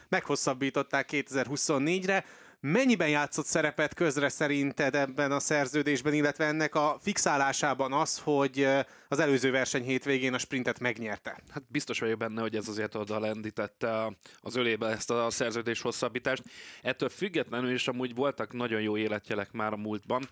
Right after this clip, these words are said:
Speaker 2: legalábbis ebben a szezonban, meg hát még azelőtt is, még hondás korszakában Alex Márqueznek, hogy nem egy tehetségtelen versenyző, csak egy jó technika, technika kell alá, és akkor kijöhet neki a lépés.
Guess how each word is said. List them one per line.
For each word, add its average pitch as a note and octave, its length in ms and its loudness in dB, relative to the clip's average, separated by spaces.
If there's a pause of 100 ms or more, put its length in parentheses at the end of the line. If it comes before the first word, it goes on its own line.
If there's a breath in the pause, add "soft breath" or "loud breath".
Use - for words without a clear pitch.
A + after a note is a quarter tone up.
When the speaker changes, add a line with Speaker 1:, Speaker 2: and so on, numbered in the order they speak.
Speaker 2:
legalábbis G2+ 440 -4
ebben G#2+ 200 -2
a G#2 60 -2
szezonban, A2+ 420 -4
meg C#3 140 -4
hát D3+ 140 0
még C3+ 160 -4
azelőtt A#2+ 420 -2
is, A#2 240 -2 (340 loud breath)
még A2+ 160 -4
hondás A2+ 340 -2
korszakában A2+ 600 -2
Alex A2+ 260 -4
Márqueznek, A#2 680 -2
hogy A#2 200 -2 (300 loud breath)
nem G#3+ 200 -6
egy - 100 -8
tehetségtelen A#2 640 -2
versenyző, C#3 420 -2
csak - 160 -12
egy C3+ 100 -4
jó D3 140 0
technika, B2 380 -6 (140)
technika A#2+ 360 -4
kell A2+ 180 -2
alá, A#2+ 320 0
és C3 160 -2
akkor B2+ 460 -2 (840)
kijöhet A2 340 0
neki A#2 260 -4
a A2 60 0
lépés. A2+ 500 0